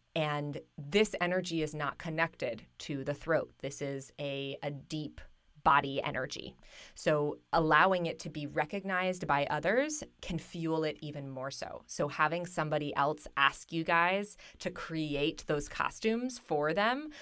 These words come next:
was probably one of the most awesome things for you guys to work on. Um, so I would really encourage you to find, like, to put yourself in situations where you're likely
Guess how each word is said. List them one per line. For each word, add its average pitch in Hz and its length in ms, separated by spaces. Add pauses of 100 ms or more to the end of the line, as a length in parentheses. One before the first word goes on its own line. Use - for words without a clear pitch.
(140)
was 180 200
probably 180 480
one 151 180
of 147 80
the 147 80
most 147 320
awesome 143 400
things 147 420
for 147 100
you 139 140
guys - 280
to 143 100
work 143 260
on. - 280 (480)
Um, 147 240
so 160 420
I 170 160
would 220 160
really 160 300
encourage 147 520
you 143 220
to 139 520
find, 151 760 (160)
like, 151 240
to - 80
put - 260
yourself 180 520
in 156 160
situations 160 880
where 151 220
you're 147 280
likely 143 720